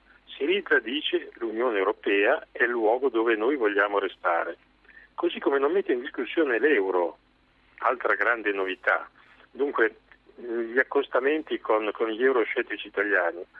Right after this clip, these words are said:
sono assolutamente fuori luogo e impropri. Non c'è nessun referendum per uscire dall'euro, come alcuni vorrebbero fare in Italia, dalla Lega fino, fino,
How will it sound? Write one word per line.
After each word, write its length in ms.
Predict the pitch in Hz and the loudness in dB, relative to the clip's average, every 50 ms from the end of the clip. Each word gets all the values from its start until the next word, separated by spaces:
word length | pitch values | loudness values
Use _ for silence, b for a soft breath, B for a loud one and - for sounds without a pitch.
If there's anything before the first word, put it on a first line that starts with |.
| B B _ | B B _
sono 240 | - 127 113 113 110 | -6 -4 0 0 0
assolutamente 680 | - - - 120 123 - 135 127 165 175 135 - - | -2 -2 -4 -6 -2 -2 0 0 0 0 0 -2 -4
fuori 220 | - - 104 98 101 | -2 0 0 0 2
luogo 240 | 120 147 139 107 | 2 2 2 2
e 40 | 90 | 0
impropri. 440 | 85 - - 98 92 82 - - - - _ _ _ _ _ _ _ _ _ _ | -2 -2 0 0 0 0 -4 -10 -20 -20 _ _ _ _ _ _ _ _ _ _
Non 160 | - 110 110 | -8 -6 -6
c'è 140 | - - 123 | -2 0 0
nessun 400 | 113 110 104 - - 131 127 117 107 | 0 0 -2 -2 -4 -2 -2 2 2
referendum 560 | 120 110 - - 110 127 139 127 110 104 95 | 2 0 2 0 2 2 2 0 0 -4 -2
per 160 | - 101 95 | -2 -2 -2
uscire 300 | 87 - - 117 101 98 | -2 -4 -4 -2 -2 0
dall'euro, 560 | 95 90 90 90 90 90 87 82 - - - b b b b - | 2 2 2 2 0 0 -2 -4 -6 -10 -12 b b b b -12
come 240 | - - 95 92 | -12 -8 -6 -4
alcuni 340 | 90 87 - - 110 110 104 | -4 -4 -4 -4 -6 -6 -2
vorrebbero 380 | 90 87 85 90 87 90 87 - | -4 -2 -2 -2 -2 -4 -6 -4
fare 220 | - - 92 87 | -2 -2 -2 -2
in 100 | 85 85 | -2 -8
Italia, 520 | 85 - - 123 123 107 82 80 80 - - _ B B B B B _ | -10 -4 -2 0 0 0 0 -4 -10 -16 -20 _ B B B B B _
dalla 260 | _ - 90 90 90 | _ -6 -4 -2 -2
Lega 360 | 92 98 104 107 101 - 104 - | 0 0 0 0 0 -2 -2 -4
fino, 420 | - - 101 98 95 90 90 87 - | -4 -10 -10 -8 -6 -6 -6 -6 -8
fino, 440 | - - 98 95 92 90 87 82 | -12 -16 -12 -8 -8 -6 -8 -8